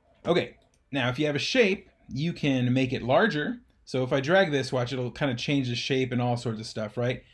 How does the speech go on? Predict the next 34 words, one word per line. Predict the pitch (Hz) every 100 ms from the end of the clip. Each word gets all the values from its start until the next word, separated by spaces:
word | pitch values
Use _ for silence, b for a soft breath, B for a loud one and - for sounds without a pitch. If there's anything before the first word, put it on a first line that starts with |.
| B B -
But |
let's | 160 202
say | 233 208
I |
have | 147 160 143
this, | 143 135
the | - 92 -
perfect | - 196 196 175 120 - - _ _ _ _ _ -
ellipse | 135 135 123 - -
or | 113 -
oval | 131 127
that | 120 117
I | 113 76 - -
want. | 123 117 -
This | 127
is, | 120
like, | 120 113
perfect. | 131 123 - - _ b b b
And | 123
I |
wanna | 143 139
keep | 165 139
it |
the | 110
same | 113 - 196 139 110 135 - -
and | 120
make | 127
it | 120 113
bigger. | 170 120 104 117 _ _ -
I'm |
gonna | 113 101
hold | 123 120 110
Shift | - - 254 -
down | 120 110 95 104 180